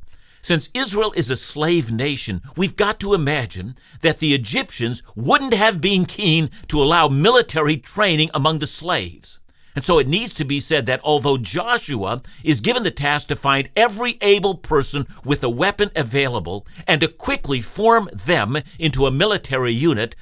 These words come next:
the matter of time, that is one day, and the matter of efficiency of the Amalekite raiding army must have made it seem that the battle had been lost before it started. But Moses adds an important element. He says he's going to stand on the top of the hill,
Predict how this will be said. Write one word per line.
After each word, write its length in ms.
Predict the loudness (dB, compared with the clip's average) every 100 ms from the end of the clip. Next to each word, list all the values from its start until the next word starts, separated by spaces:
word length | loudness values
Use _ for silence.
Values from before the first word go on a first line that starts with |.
| -8
the 100 | -4
matter 440 | -2 2 2 4 2
of 100 | 2
time, 380 | 0 2 2 0
that 120 | 0
is 200 | -2 -4
one 460 | -8 0 0 2
day, 400 | 2 2 0 -10 -16 -20 -12 -2
and 120 | 2
the 60 | 2
matter 240 | 4 4
of 140 | 2
efficiency 840 | 0 -6 -6 -4 -2 -2 -2 0 0
of 160 | 0 0
the 100 | 0
Amalekite 640 | 2 0 0 -2 0 0 0
raiding 440 | 0 2 4 2
army 460 | 2 2 2 -2 -4 -8 -4
must 480 | 0 4 2 2
have 160 | 0 0
made 220 | 0 0
it 140 | -2 -2
seem 320 | -2 0 -4 -10 -6
that 180 | -4 -2
the 80 | -4
battle 460 | 0 0 0 -2
had 200 | -4 -4
been 120 | -4
lost 460 | -4 -2 -2 -2 -6
before 300 | -10 -8 -8
it 100 | -8
started. 520 | -10 -10 -10 -10 -16 -20 -20 -20 -20 _ -12 -4
But 160 | -2
Moses 400 | 2 2 2 -6
adds 260 | -2 -2 0
an 60 | -4
important 480 | -4 0 0 0 -6
element. 340 | -6 -6 -10 -18 -20 -20 -18 -6
He 80 |
says 220 | 0 0 0
he's 140 | -2
going 100 | -2
to 60 | -2
stand 360 | 0 0 2
on 120 | -2
the 60 | -4
top 340 | -2 0 0
of 100 | -4
the 120 | -4 -2
hill, 260 | -2 -2